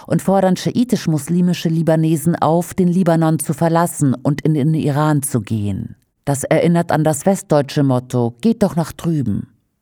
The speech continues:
Der Konflikt ist ein anderer. Tatsächlich gehören Schiiten ebenso wie alle anderen Religionsgruppen zur libanesischen Gesellschaft. Sie werden gewählt und sind im Parlament sowie in der Regierung vertreten.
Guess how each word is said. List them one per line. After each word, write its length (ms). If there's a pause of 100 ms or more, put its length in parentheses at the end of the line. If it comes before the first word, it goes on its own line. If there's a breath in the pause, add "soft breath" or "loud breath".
(180)
Der 80
Konflikt 760
ist 220
ein 140
anderer. 680 (800)
Tatsächlich 680
gehören 400
Schiiten 500
ebenso 460
wie 120
alle 280
anderen 420
Religionsgruppen 960
zur 160
libanesischen 680
Gesellschaft. 920 (260 loud breath)
Sie 200
werden 240
gewählt 460
und 120
sind 200
im 100
Parlament 600
sowie 280
in 80
der 160
Regierung 420
vertreten. 800